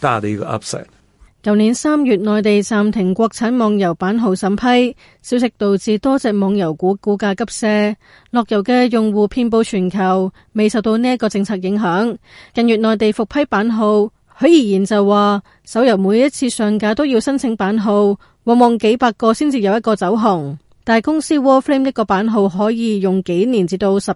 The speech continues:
Speaker 2: 幾年，凸顯樂遊呢一方面嘅優勢。
Speaker 1: 因为我们的性质啊，就做P C console 多一些嘛，所以P C console 的这个，尤其是网游，免-，尤其是免费网游，他们历史上证明的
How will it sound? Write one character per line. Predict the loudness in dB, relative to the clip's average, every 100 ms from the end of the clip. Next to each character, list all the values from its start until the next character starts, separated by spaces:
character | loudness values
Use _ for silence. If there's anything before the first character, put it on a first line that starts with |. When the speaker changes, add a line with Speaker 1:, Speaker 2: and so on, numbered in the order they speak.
| -4
Speaker 2:
幾 | -4
年， | 0 0 -2 -6 -12 -20 -12
凸 | -6
顯 | -4 -2 0
樂 | 0 -2
遊 | -4 -2
呢 | -2
一 | -2
方 | -2
面 | -2 -2
嘅 | -2
優 | -2 -2
勢。 | -2 -2 0 0 -4 _ -16 -6
Speaker 1:
因 | -2
为 | 0
我 | -2
们 | -2
的 | -4
性 | 0 0
质 | -2 -8
啊， | -10
就 | -10 -6
做 | -6
P | -6 -8
C | -8 -8
console | -6 -6 -6
多 | -2 0
一 | 0
些 | -4 -10
嘛， | -12 -16 -20 -14
所 | -4 -2
以 |
P | -2 -4
C | -4 -4
console | -4 -6 -4 -4 -4
的 | -4
这 | -4 -4
个， | -4 -4 -4
尤 | -4
其 | -4 -6
是 | -4
网 | -4 -6
游， | -10 -10 -10 -8
免-， | -4 -2 0
尤 |
其 | 0
是 | 2
免 | 0 -2
费 | -2 -2
网 | -2 -8
游， | -14 -16 _ -20
他 | -8 -4
们 | -2 -2 -2
历 | -2 -2
史 | -4 -8
上 | -8 -6 -6
证 | -6 -6
明 | -6 -8 -8
的 | -8 -8 -8 -12 -14